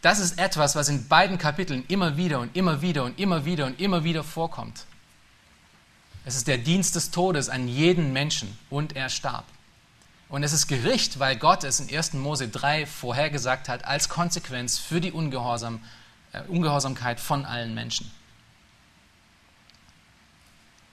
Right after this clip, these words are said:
Und in Kapitel sechs, wenn du dich daran erinnern kannst, äh, konnten wir auch sehen, wie verdorben diese Menschheit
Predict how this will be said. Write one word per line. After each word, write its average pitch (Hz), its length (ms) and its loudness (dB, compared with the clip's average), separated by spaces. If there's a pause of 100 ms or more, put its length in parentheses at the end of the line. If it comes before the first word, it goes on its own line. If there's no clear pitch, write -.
(1300)
Und 135 80 -8
in 135 60 -6
Kapitel 147 300 2
sechs, - 480 2 (540)
wenn 147 100 0
du 139 80 4
dich 139 80 0
daran 135 200 2
erinnern 165 300 4
kannst, 160 440 0 (440)
äh, 143 140 6
konnten 175 340 4
wir 160 220 8
auch 226 160 10
sehen, 165 340 4 (120)
wie 226 380 6 (220)
verdorben 180 840 8
diese 180 320 4
Menschheit 151 760 4